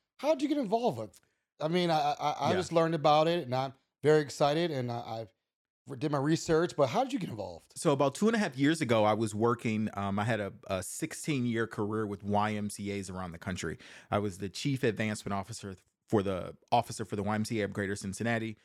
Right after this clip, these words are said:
Speaker 2: Before that, I had spent six years as the National Director of Urban Development for the Y M C A's national office and had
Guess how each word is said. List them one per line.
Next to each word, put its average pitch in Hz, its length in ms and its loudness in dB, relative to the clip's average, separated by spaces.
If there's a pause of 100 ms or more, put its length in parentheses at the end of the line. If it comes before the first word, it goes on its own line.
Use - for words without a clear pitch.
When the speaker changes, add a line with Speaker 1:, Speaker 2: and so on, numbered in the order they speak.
(220)
Speaker 2:
Before 107 280 2
that, 107 180 2
I 101 80 -2
had 92 100 -6
spent 90 220 -6
six - 340 -6
years 113 400 0
as 104 260 -4
the 101 120 -4
National 101 420 -4
Director 104 360 -6
of 87 120 -12
Urban 101 260 -10
Development 117 600 -4
for 113 120 -2
the 101 100 -4
Y 101 140 -4
M 98 100 -4
C 98 100 -8
A's 82 120 -8
national 160 360 0
office 139 380 0
and 107 100 -6
had 98 200 -10